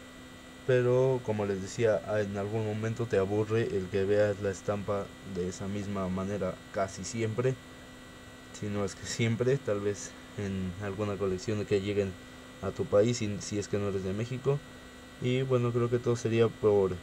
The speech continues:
este video que se puede resaltar de este álbum. Ya saben que lo pueden encontrar en, en los Panini Points,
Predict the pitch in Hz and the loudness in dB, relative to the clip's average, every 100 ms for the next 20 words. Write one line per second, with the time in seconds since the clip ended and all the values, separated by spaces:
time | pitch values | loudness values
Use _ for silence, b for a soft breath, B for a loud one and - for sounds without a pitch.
0 | - - 113 107 107 107 131 123 107 90 | -8 -8 -4 0 2 6 6 4 0 2
1 | 107 101 - 95 107 104 110 - 117 131 | 2 0 -2 -2 0 0 -2 2 4 4
2 | 139 139 - B B - - 113 110 110 | 4 0 -4 B B -12 -6 -4 0 2
3 | 104 104 104 92 110 104 101 90 110 113 | 2 4 4 4 2 2 0 0 4 4
4 | 113 - 113 117 123 127 120 - - - | 2 0 0 4 4 2 -4 -14 -18 -18
5 | - - 104 104 104 101 95 - - - | -16 -8 -2 0 4 2 2 -4 -14 -16
6 | - - 107 110 113 104 117 120 139 143 | -4 4 6 6 2 2 4 4 4 2
7 | - | -2